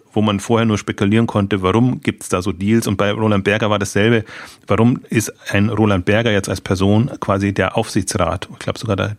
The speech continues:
der, ist er Vorsitzender? Bin mir gar nicht sicher. Aber warum ist er im Aufsichtsrat, ähm, bei Rocket? Da hat man erstmal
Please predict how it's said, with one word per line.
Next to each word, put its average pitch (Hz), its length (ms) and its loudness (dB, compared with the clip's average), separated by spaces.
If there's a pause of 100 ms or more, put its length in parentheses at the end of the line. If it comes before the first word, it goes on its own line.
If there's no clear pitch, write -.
der, 95 280 0 (360)
ist - 120 -2
er 123 80 0
Vorsitzender? 120 560 0
Bin 110 180 0
mir 113 80 -6
gar 104 180 0
nicht 101 100 -4
sicher. 95 260 0
Aber 92 100 2
warum 107 180 2
ist 117 120 0
er 113 100 0
im 101 80 2
Aufsichtsrat, 101 720 0 (320)
ähm, 101 200 2
bei 98 100 2
Rocket? 110 560 0
Da 120 60 -2
hat - 140 -4
man 107 100 -2
erstmal 98 400 -2